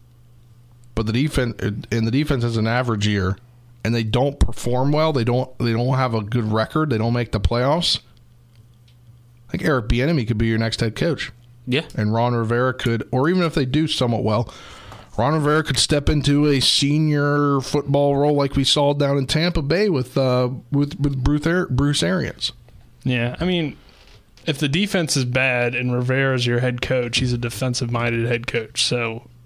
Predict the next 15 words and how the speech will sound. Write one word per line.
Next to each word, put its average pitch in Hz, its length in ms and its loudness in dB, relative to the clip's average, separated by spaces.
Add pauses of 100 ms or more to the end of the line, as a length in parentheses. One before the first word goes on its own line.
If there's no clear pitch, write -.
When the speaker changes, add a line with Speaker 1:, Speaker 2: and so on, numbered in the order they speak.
(140)
Speaker 3:
<laughs> - 360 -8
the 143 140 0
defense 143 480 0
being 147 280 0
bad 131 340 2
is 120 200 -4
not 123 200 -2
something 120 340 -4
you 110 140 -6
want, 120 420 -4 (520)
uh, 110 240 -4
in 127 160 -2
Washington. 123 800 -2 (880)
You 165 100 -2
know, 139 320 -2